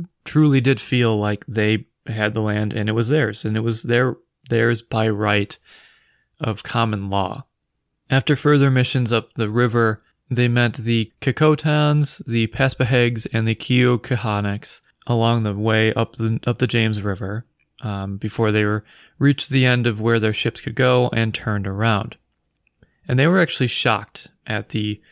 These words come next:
the stature and dress of the natives that they met on, on these trips. And James Horn writes of one of these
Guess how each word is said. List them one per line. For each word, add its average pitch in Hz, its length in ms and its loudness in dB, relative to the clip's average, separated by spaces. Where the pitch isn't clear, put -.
the - 80 -2
stature 110 720 -2
and 117 160 -2
dress 107 420 -2
of 113 160 0
the 110 100 2
natives 107 460 0
that 110 140 -4
they 113 140 0
met 104 380 -2
on, 104 360 -2
on 110 100 0
these 107 240 -2
trips. - 480 -6
And 117 480 -2
James 135 380 2
Horn 127 400 0
writes 113 440 0
of 110 140 -6
one 117 220 2
of 110 100 0
these 101 520 -2